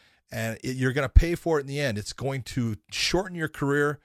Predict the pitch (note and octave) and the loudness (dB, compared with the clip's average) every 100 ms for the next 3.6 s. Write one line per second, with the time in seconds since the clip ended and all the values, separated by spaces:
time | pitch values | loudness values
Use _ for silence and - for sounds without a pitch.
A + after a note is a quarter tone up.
0 | _ _ _ B2 A#2 A#2 C#3+ D#3+ - E3 | _ _ _ -6 -6 -4 -2 -2 -2 -4
1 | - E3+ D#3 C#3 A2+ A#2+ A2+ B2+ B2 A#2+ | -2 -2 -2 -4 -2 -2 -4 -6 -6 -6
2 | - B2+ A#2+ C3+ E3 D#3+ C#3 - B2+ E3+ | -6 -6 -4 -2 0 0 -2 -6 0 2
3 | G3 G3+ G3+ G#3 E3+ D3 | 2 2 2 2 2 -2